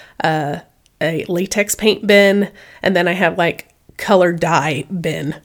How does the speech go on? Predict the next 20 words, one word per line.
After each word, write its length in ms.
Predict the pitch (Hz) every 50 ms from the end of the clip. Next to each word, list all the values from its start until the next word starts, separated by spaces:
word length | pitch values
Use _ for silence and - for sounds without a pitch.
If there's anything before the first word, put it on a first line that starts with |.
| -
you 140 | 233 214 185
know, 120 | 180 - -
that, 360 | - 185 185 180 185 175 160
so 320 | - - - 226 196 - - -
I 80 | 208
had 180 | 208 196 202 190
to 60 | 190
divide 340 | 175 190 185 185 156 170 170
those 140 | - 170 170
up 160 | 160 165 -
'cause 140 | - - 185
I 60 | -
had 280 | - - 190 190 -
so 120 | - - 85
many. 340 | - - - - - - -
<laughs> 640 | - - - - - - - - - _ _ _ _
And 240 | - 277 262 262 - - - - - - - - _ _ _ _ _
when 200 | - 202 196 196
you 80 | 196 202
have 320 | 208 202 185 180 185 -